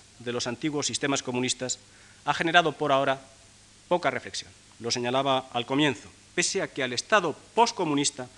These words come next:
le corresponde no solo reducir su papel en la economía, sino reconsiderar sus modalidades de intervención. Creo que tiene razón Grzegorz Kolodko cuando afirma que el paso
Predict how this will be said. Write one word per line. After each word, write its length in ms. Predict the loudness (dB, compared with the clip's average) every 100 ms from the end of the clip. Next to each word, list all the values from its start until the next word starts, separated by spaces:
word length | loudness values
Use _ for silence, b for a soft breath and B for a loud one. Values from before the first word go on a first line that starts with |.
| B B B B
le 80 | -10
corresponde 560 | -6 -4 -4 0 2 4
no 100 | 4
solo 300 | 4 4 2
reducir 480 | 0 -4 -4 -6 -8 -14
su 240 | -8 -6 -6
papel 280 | -2 2
en 100 | 2
la 80 | 2
economía, 480 | 0 0 0 0 -2 -10 b b b -20 -12
sino 280 | 2 6 6
reconsiderar 600 | 6 2 0 0 0 0
sus 200 | -2 -4
modalidades 640 | -4 -4 -4 -6 -8 -10 -12 b b -8
de 80 | -6
intervención. 540 | -4 -6 -12 -14 -18 -20 -20 -20 -18 -4
Creo 180 | -2
que 100 | -2
tiene 300 | 0 2 2
razón 400 | 2 0 0 -2 -4 -18 -20 -20 -20 -20 -20 -20 -20 -20 -12
Grzegorz 420 | -6 0 0 0
Kolodko 480 | 0 0 0 -8 -10 B B B B
cuando 260 | -2 -2 0
afirma 380 | 2 6 4
que 220 | 4 -2 -2
el 140 | -6
paso 420 | 6 6 8 4